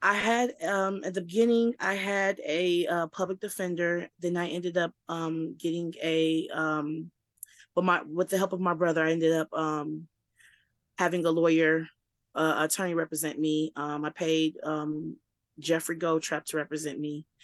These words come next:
Um, and <laughs> for lack of better words, I fe-, believe that I was, I was completely failed by him as well.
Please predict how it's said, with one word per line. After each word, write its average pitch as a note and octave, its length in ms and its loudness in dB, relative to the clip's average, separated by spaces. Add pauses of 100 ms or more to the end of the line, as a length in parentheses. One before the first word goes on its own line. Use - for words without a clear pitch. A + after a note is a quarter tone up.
(560)
Um, D3 580 -4 (340)
and D3 600 -4 (720)
<laughs> F3 80 -4 (1400)
for E3+ 100 0
lack F3+ 200 4
of F3 80 0
better E3+ 180 4
words, E3 260 4
I D#3+ 120 2
fe-, - 180 -6 (180)
believe E3 360 2
that D#3 140 2
I D#3 120 4
was, D3 580 2 (340)
I D#3 100 -2
was D3+ 260 0
completely D#3 480 -6
failed D3 440 -2
by C#3+ 280 0
him D3+ 400 -4 (760)
as D3+ 180 -2
well. C#3+ 400 -4